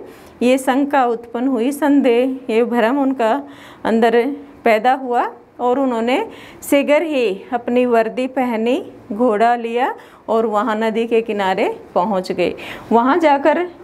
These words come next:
उन्होंने देखा कि यमुना नदी से बहुत सारी गाड़ियाँ, यानी यमुना नदी को पार कर रही हैं। यमुना नदी पर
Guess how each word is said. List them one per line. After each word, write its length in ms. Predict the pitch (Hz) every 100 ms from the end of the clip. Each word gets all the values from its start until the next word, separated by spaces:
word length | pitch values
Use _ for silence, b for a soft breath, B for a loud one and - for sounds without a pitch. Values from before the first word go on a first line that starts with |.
| 277
उन्होंने 320 | 247 247 247
देखा 420 | 233 226 233 339
कि 340 | 480 339 254 240
यमुना 340 | 262 277 339
नदी 300 | 294 247 226
से 220 | 240 208 180
बहुत 540 | 208 214 208 226 240
सारी 260 | 285 220 233
गाड़ियाँ, 540 | 220 185 185 202 440 554 B B B B B - - - - -
यानी 520 | 214 233 254 254 208
यमुना 280 | 254 277 285
नदी 260 | 277 233 226
को 180 | 226 240
पार 400 | 240 220 220 262
कर 220 | 277 208
रही 260 | 180 160 185
हैं। 380 | 214 170 - -
यमुना 380 | 226 294 359 339
नदी 280 | 339 247 247
पर 240 | 254 254